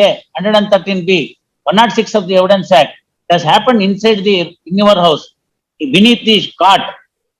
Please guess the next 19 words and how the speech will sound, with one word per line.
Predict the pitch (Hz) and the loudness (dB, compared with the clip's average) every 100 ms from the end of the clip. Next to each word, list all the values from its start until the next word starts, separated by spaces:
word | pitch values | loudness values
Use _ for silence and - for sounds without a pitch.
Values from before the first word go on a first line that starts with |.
| _ _ _ _ _ _ _ _ _ - | _ _ _ _ _ _ _ _ _ 2
Who | 269 247 | 4 4
else | 254 - | 2 0
can | 247 208 | 0 2
have | 220 214 | 2 0
an | 196 | -2
entry? | 202 226 156 - _ _ _ _ _ _ _ _ - | -4 -4 -4 -8 _ _ _ _ _ _ _ _ -4
A | 170 196 | 0 2
person | 196 262 240 | 2 2 4
who | 233 | 4
is | 175 175 | 2 2
dying | 226 175 - - - _ _ | 2 0 -6 -18 -20 _ _
will | 196 170 226 | -10 0 2
go | 247 170 | 4 2
underneath | 202 240 240 233 196 | -2 -2 -2 -4 -6
the | 220 | -4
cot | 202 214 226 | 0 0 0
and | 220 | 0
die, | 180 208 | 0 0
is | 170 | -2